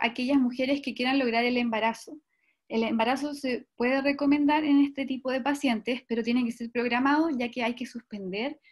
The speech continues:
el tratamiento con algunos de estos, eh, drogas porque son muy teratógenas. En cuanto a los biológicos, los más utilizados son los,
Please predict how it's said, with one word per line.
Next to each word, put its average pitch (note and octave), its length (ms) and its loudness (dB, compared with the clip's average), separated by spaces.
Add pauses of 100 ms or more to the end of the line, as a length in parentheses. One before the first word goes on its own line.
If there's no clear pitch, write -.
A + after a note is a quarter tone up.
(380)
el A#3 240 0
tratamiento A#3+ 880 0
con A#3 600 -2
algunos A3+ 500 -2
de A3+ 200 0
estos, A#3+ 640 -4
eh, G#3 220 -6 (240)
drogas A#3+ 440 -4 (580)
porque A3+ 260 -6
son B3 220 0
muy A#3+ 200 0
teratógenas. A#3 600 -6 (1040)
En A3+ 120 -4
cuanto B3 280 -2
a C4+ 60 2
los C#4 160 4
biológicos, C4 680 -2
los C4+ 160 4
más B3+ 200 2
utilizados C4+ 680 -2
son C4 240 0
los, C#4+ 280 0